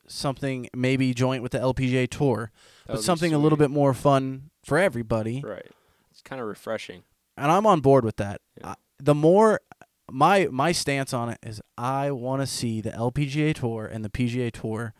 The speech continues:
Speaker 1: figure it out so we can see
Speaker 2: Yeah.
Speaker 1: the best of the best
Speaker 2: Right.
Speaker 1: go at it.
Speaker 2: Yeah, I agree. That'd be really interesting.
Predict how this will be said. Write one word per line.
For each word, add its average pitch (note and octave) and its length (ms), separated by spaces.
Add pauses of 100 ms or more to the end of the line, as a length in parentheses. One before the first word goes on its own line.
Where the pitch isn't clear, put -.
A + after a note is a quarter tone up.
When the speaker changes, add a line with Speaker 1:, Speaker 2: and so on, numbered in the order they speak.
(280)
Speaker 1:
figure D3 460
it D3 80
out A#2 320
so B2 160
we B2 140
can B2 180
see A#2+ 400
Speaker 2:
Yeah. F#2+ 320 (140)
Speaker 1:
the C3+ 120
best C#3+ 440 (160)
of D3 240
the C3 120
best A2+ 540
Speaker 2:
Right. F#2+ 240 (300)
Speaker 1:
go B2+ 220
at F2+ 180
it. - 140
Speaker 2:
Yeah, G2+ 180 (260)
I G#2+ 80
agree. G2 320 (360)
That'd G#2+ 140
be A2 140
really G2+ 500
interesting. - 460